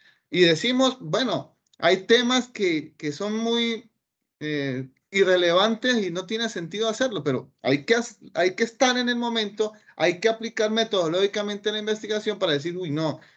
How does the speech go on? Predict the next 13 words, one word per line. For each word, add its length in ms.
sí 220
tiene, 480
sí 160
tiene 260
razón". 320
Y 80
si 120
el, 460
el 160
estudiante 600
no 220
se 140
involucra 720